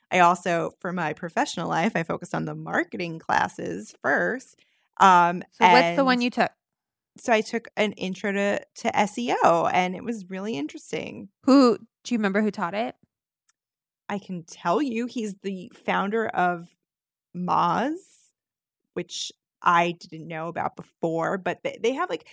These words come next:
Speaker 1: they have classes by, like, Gary Vaynerchuk, who's, like, a big, if you're into marketing, he's a big guy. And I know, like, in their creative writing classes, they have Roxane Gay and they have Ashley Ford,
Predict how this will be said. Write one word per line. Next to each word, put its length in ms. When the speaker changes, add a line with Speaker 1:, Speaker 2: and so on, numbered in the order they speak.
Speaker 1:
they 80
have 100
classes 320
by, 160
like, 260
Gary 300
Vaynerchuk, 640
who's, 160
like, 140
a 40
big, 280
if 160
you're 160
into 260
marketing, 500
he's 120
a 80
big 180
guy. 260
And 220
I 100
know, 160
like, 180
in 100
their 100
creative 300
writing 220
classes, 320
they 100
have 240
Roxane 400
Gay 300
and 100
they 60
have 120
Ashley 360
Ford, 640